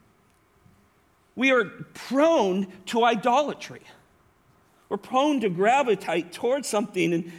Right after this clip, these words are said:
and here in Leviticus twenty-six, it's an amazing chapter of, of promises and blessings of an obedient nation, but it's also a reminder of curses if they're, if they're a disobedient nation.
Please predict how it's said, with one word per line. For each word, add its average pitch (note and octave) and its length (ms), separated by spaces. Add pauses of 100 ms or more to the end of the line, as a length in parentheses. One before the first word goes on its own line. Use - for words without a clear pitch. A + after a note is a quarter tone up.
(140)
and F#3+ 120
here A#3 220
in D#4 80
Leviticus A3 500
twenty-six, G3+ 600
it's F#3+ 160
an F3+ 220 (280)
amazing A#3 520
chapter G#3+ 400
of, D#3 160 (180)
of C#3+ 220
promises A#3+ 600
and D#3 160
blessings A3+ 580
of F#3 100
an F3 80
obedient G3+ 520
nation, A#3 600 (560)
but G#3 80
it's G#3 160
also B3+ 260
a B3 40
reminder G3+ 500
of E3+ 120
curses B3 520
if F3+ 100
they're, E3 200
if F#3 180
they're E3 160
a C#3 40
disobedient A3+ 720
nation. G#3 480